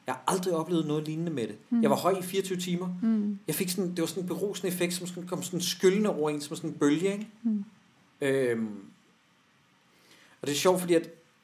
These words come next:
Speaker 1: ham lydmanden, han optog den seance inde i, øh, hedder det Musikhuset i
Speaker 2: Ja,
Speaker 1: Aarhus?
Speaker 2: Musikhuset.
Speaker 1: Ja. Og lagde det på YouTube,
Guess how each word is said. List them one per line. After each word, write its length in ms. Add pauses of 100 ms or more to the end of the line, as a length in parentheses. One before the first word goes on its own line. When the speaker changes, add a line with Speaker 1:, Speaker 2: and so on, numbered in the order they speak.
Speaker 1:
ham 180
lydmanden, 460
han 260
optog 500
den 140
seance 540 (360)
inde 200
i, 120
øh, 460 (560)
hedder 160
det 100
Musikhuset 640
i 20
Speaker 2:
Ja, 60 (100)
Speaker 1:
Aarhus? 280 (140)
Speaker 2:
Musikhuset. 480 (200)
Speaker 1:
Ja. 120 (1700)
Og 80
lagde 160
det 80
på 60 (100)
YouTube, 440